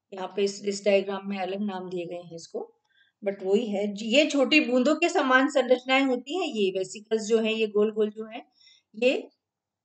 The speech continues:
ये छोटी बूंदों के समान structures हैं,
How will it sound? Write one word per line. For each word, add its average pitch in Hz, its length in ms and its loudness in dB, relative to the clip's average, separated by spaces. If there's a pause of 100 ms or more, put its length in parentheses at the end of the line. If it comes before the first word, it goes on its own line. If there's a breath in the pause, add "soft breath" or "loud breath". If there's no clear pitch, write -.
ये 254 320 2
छोटी 277 360 0
बूंदों 233 360 2
के 302 180 -2
समान 262 540 0
structures 247 680 2
हैं, 254 240 -10